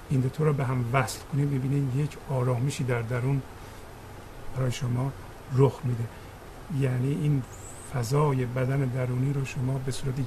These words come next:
یه تیکه حس می‌کنید و، و حس، این حس نهایت نداره. همینجور یه ذره حس کنید، می‌تونید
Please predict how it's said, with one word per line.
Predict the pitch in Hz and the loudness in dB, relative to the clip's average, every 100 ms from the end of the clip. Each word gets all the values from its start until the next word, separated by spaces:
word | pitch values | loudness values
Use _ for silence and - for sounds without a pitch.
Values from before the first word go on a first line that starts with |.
| 127 | 2
یه | |
تیکه | 127 - - - 151 - - - - | 0 -2 -6 -2 -2 -2 -14 -16 -10
حس | - 139 - | 2 4 4
می‌کنید | 131 120 131 117 - - - - 139 | -2 -2 -2 -2 -8 -16 -16 -8 -2
و، | |
و | 135 131 143 - - - - - - - - - - - 117 131 - - - | 0 0 -2 -6 -14 -16 -16 -16 -16 -14 -16 -16 -16 -8 -6 -6 -8 -16 -2
حس، | 156 143 - - - | 2 2 0 -6 2
این | 170 135 113 | 4 4 2
حس | 147 165 - - - - - - | 2 2 0 -8 -14 -16 -12 4
نهایت | 139 110 131 131 151 147 | 6 6 4 4 4 4
نداره. | 139 127 117 113 - - - - | 2 4 0 -4 -8 -16 -10 2
همینجور | 160 160 | 2 4
یه | 143 | 2
ذره | 135 135 | 4 2
حس | 107 139 - | 2 0 0
کنید، | - 143 135 | 0 2 2
می‌تونید | 135 147 143 | 0 2 0